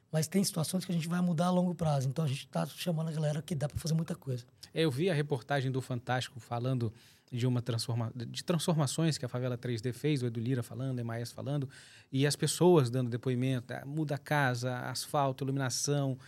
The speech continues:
Speaker 2: internet,
Speaker 1: É.
Speaker 2: é, Wi-Fi ali disponível grátis pra toda a comunidade, enfim, a, saneamento, ponto de lixo. Então, assim, você transforma a pessoa. Teve uma pessoa que falou assim: o carteiro não chegava,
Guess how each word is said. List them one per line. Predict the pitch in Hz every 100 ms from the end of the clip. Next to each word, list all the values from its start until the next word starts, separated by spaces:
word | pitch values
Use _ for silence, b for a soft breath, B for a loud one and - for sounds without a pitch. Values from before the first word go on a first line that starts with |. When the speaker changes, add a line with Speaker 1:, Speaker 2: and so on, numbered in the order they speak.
| B B -
Speaker 2:
internet, | 135 151 127 139 147 143 - 131 123 113 B B 123
Speaker 1:
É. | 127 123 120
Speaker 2:
é, |
Wi-Fi | 120 131 139 - 143 139
ali | 131 135
disponível | 131 - 131 127 120 120
grátis | 135 143 147 -
pra | 127
toda | 135 135
a |
comunidade, | - 135 123 123 143 139 123 127 B B B
enfim, | 151 165 156 131 117
a, | 120 120 123
saneamento, | 139 139 127 151 143 135
ponto | - 160 151 131
de | 123
lixo. | 127 151 151 127 - 123 113 B B
Então, | - 165
assim, | - 151
você | 123 139 - 160 185
transforma | 185 202 185 180 175 170
a |
pessoa. | 165 147 - 170 160
Teve | 143 165
uma | 160
pessoa | 156 156
que |
falou | 165
assim: | 156
o | 151
carteiro | 143 135 151
não | 165
chegava, | 160 165 135 147 139